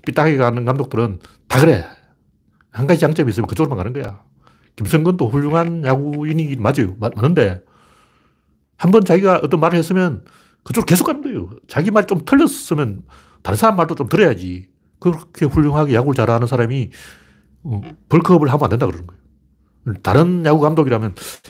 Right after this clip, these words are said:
벌크업 해야 됩니까? 안 해야 됩니까? 눈치를 딱 보고, "야, 메이저리그는 어떻게 하냐?"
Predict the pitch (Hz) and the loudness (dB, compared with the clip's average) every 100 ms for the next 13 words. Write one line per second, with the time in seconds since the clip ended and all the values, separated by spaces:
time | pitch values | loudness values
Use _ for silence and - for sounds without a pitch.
0 | _ - 143 151 135 170 156 135 113 - | _ -6 -2 0 4 4 2 -2 -8 -10
1 | - - 117 135 120 120 104 95 156 175 | -20 -2 2 2 0 -2 -4 -2 -2 0
2 | 120 95 107 - - 107 95 92 127 190 | 0 0 -6 -8 -6 -4 -2 0 4 4
3 | 139 117 104 - 135 | 2 -2 -2 -4 -8